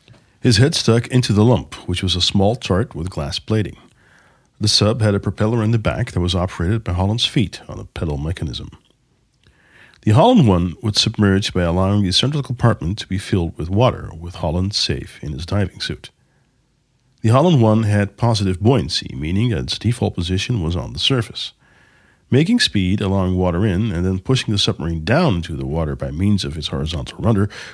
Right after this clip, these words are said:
would make the submarine dive quickly. This was the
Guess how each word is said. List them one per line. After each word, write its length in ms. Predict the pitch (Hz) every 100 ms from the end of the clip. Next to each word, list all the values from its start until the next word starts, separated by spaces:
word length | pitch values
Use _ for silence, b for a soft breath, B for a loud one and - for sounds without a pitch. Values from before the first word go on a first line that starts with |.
| B
would 160 | 120 120
make 200 | 131 -
the 80 |
submarine 580 | 135 127 113 104 98 98 -
dive 380 | 101 87 80 85
quickly. 480 | - 120 - 55 - _ _ _ _ _ _ _ _ _
This 380 | 139 151 - -
was 140 | 123
the 140 | -